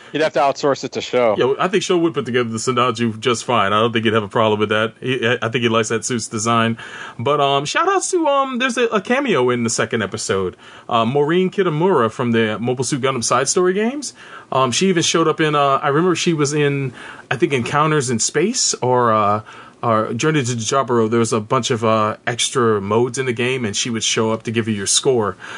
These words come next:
Speaker 2: So to see her as the host in the second episode was really cool. She's the one that looks like she's dressed like Frau Bo. Um,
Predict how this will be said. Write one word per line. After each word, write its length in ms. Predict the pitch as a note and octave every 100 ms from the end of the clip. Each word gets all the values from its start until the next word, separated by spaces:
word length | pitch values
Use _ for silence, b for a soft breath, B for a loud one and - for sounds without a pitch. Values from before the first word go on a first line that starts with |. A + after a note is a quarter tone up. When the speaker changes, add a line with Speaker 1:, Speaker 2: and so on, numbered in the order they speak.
| B
Speaker 2:
So 280 | - D3+ C3
to 60 | A#2
see 220 | - C3
her 160 | C3
as 160 | A#2+ A2
the 80 | G#2+
host 500 | - C3 G#2 - - B B B
in 160 | - A#2
the 60 | A#2
second 340 | - A#2 A2+
episode 320 | A2+ A2+ A2
was 160 | G#2 F#2+
really 200 | G#2 G2
cool. 240 | - A2
She's 200 | F#2 C#3+
the 40 | B2+
one 120 | A2
that 80 | G#2+
looks 180 | A2
like 80 | A2+
she's 180 | - A2
dressed 200 | A2 G2+
like 100 | G#2
Frau 220 | - G#2
Bo. 280 | F#2 G2 G#2 - B B B
Um, 580 | - A2 G2 F#2+ F#2 F#2+